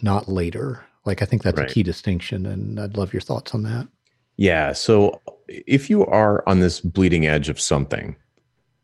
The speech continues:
Speaker 2: you know, you're on this bleeding edge of a new thing, there's, I think there is a reluctance to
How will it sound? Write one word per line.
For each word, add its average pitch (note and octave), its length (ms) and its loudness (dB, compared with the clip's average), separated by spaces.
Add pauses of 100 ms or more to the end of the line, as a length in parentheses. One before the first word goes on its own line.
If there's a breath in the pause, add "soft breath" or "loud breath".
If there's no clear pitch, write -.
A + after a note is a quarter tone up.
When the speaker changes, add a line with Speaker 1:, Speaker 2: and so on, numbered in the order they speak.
(180)
Speaker 2:
you E2+ 100 2
know, C2+ 100 2
you're D#2+ 140 4
on A#2+ 80 6
this A#2+ 100 4
bleeding E2+ 300 4
edge D2+ 200 0
of C#2+ 380 -4
a - 20 -2
new D2 180 0
thing, C#2 380 -2 (880 soft breath)
there's, E2+ 400 2
I G2 100 0
think F3+ 420 2
there G2+ 260 4
is E2+ 260 2
a E2 60 0
reluctance E2 760 0
to D2 800 0